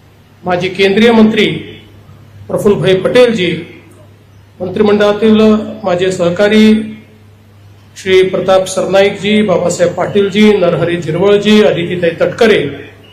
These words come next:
राष्ट्रवादी काँग्रेसचे ज्येष्ठ नेते आणि महाराष्ट्राचे माजी उपमुख्यमंत्री, ज्यांना ओबीसीचा आवाज म्हणून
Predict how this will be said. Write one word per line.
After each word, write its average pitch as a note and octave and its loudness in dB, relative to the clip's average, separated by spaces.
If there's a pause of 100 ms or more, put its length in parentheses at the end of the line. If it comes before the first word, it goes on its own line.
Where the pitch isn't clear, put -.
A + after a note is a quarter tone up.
(1120)
राष्ट्रवादी A3+ 2
काँग्रेसचे A3 2
ज्येष्ठ A3 2
नेते A3 4 (1300)
आणि F3+ -6
महाराष्ट्राचे G#3+ 0 (1400)
माजी F#3+ -4
उपमुख्यमंत्री, G#3 -2 (1600)
ज्यांना F#3+ -2
ओबीसीचा A3 0
आवाज A3 2
म्हणून A3 2